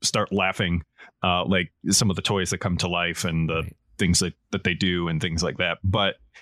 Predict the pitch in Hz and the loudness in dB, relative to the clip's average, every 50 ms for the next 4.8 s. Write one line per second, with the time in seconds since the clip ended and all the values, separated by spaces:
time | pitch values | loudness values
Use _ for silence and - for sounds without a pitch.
0 | _ - 123 110 101 98 95 92 85 - - - _ _ _ _ _ _ - - | _ -4 0 2 4 4 4 4 2 0 -4 -10 _ _ _ _ _ _ -20 -20
1 | _ _ - - - - - - - - 123 - - - - - 117 110 - - | _ _ -6 -6 -6 -6 -10 -6 -2 -2 -2 0 2 0 2 2 4 2 4 2
2 | 135 113 120 110 110 113 113 104 - 113 98 95 90 101 101 95 - 101 95 90 | 2 2 2 0 0 0 0 -2 0 0 0 0 0 -2 0 0 0 2 0 0
3 | - - 98 90 92 92 87 90 90 - 110 113 - - 107 - - - - - | 2 0 0 0 0 0 0 0 0 2 2 2 4 4 4 4 2 2 2 4
4 | 139 120 110 - 98 95 92 90 110 - - 135 135 135 127 | 4 4 4 2 2 0 2 2 0 0 0 0 0 0 0